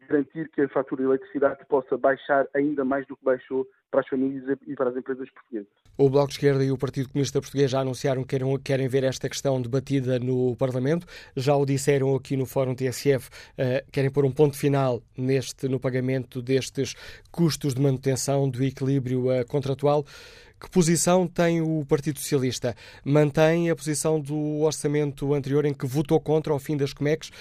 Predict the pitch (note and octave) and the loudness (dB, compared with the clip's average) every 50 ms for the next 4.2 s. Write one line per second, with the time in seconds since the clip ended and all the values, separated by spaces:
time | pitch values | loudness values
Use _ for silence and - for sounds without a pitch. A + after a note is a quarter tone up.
0 | - - - - - E3+ F3 F#3+ F#3+ - - _ _ E3 D#3 C3 C#3 D#3 E3 E3 | -20 -20 -8 0 2 4 4 4 2 0 -8 _ _ 4 4 4 4 2 0 0
1 | D3 - D3+ C3+ C#3 - D3 C#3 - D3+ C#3+ C3+ C3 - C#3 - C3+ C3 A#2 - | 0 -2 -4 -4 -2 -2 -2 -2 0 -2 -2 -2 -4 -6 -8 -6 -6 -6 -6 -6
2 | A2+ G2 F2+ - _ _ _ _ _ _ _ _ _ _ _ _ _ - - - | -8 -10 -10 -16 _ _ _ _ _ _ _ _ _ _ _ _ _ -20 -20 -20
3 | - - - - - D3+ - - E3+ D3+ - - - C#3+ C#3 D#3+ E3+ - - - | -12 -12 -10 -2 -2 -2 -2 -2 -8 -12 -8 -4 -2 -2 -2 -2 -6 -8 -4 -2
4 | F#3+ F3 D#3 | -2 -2 -2